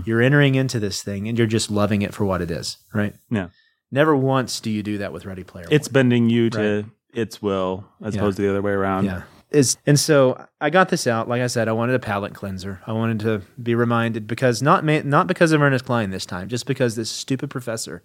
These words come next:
Speaker 1: had to say something about, you know, all that matters is that the people are grabbing the means of production. She says that. She's all Marxist about it. The people are grabbing the means of production and we're learning to take things.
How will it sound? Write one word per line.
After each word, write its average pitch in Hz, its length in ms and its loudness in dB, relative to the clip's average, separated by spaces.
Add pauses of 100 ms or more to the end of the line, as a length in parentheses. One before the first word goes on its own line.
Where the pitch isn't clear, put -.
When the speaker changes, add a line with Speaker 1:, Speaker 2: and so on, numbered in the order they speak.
(100)
Speaker 1:
had 135 240 2
to 131 80 2
say 131 240 4
something 120 420 0
about, 113 360 -2
you 123 80 -4
know, 120 160 -2
all 139 160 4
that 147 100 4
matters 131 420 2
is 120 120 -2
that 120 140 -4
the - 60 -6
people 123 360 0
are 120 80 2
grabbing 117 420 2
the 117 60 -2
means 117 340 0
of 113 80 -6
production. 101 480 -4
She 113 160 -4
says 98 260 -4
that. 90 120 -8
She's 113 160 -6
all 127 180 6
Marxist 113 540 0
about - 280 -10
it. - 200 -20 (180)
The 131 80 -2
people 156 260 2
are 147 60 4
grabbing 151 400 2
the 151 80 -2
means 147 300 0
of 139 100 -6
production 123 680 -2
and 135 140 0
we're 147 100 6
learning 160 380 6
to 147 80 0
take 147 340 0
things. 92 520 -10